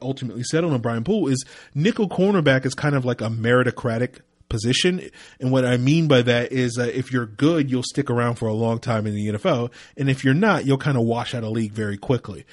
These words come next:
And there's really not a middle ground for somebody that is between a journeyman like Webb and someone who is good as, like, Captain Munnerlyn, right? You know, and I think Poole's probably the closest example of that,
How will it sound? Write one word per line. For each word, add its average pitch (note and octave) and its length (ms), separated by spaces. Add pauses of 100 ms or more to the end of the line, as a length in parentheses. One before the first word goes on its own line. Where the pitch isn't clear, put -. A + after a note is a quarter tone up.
(260)
And C#3 140
there's C#3 140
really D#3+ 260
not C#3+ 260
a B2 60
middle C3+ 380
ground A#2+ 340
for A#2+ 100
somebody A#2+ 600 (400)
that B2+ 160
is B2 180
between B2+ 420
a A#2 140
journeyman B2 480
like A2 180
Webb B2+ 380
and A#2+ 280
someone B2 220
who A#2+ 140
is G#2+ 180
good A#2 400 (600)
as, A#2+ 260 (280)
like, A#2+ 380 (140)
Captain A2+ 360
Munnerlyn, A2 540
right? A#2+ 220 (300)
You C3+ 100
know, B2+ 220
and C#3 100
I C3+ 80
think D3 220
Poole's F3+ 260
probably D#3+ 500
the A#2 100
closest D3 680
example C#3+ 540
of C#3 120
that, D3+ 300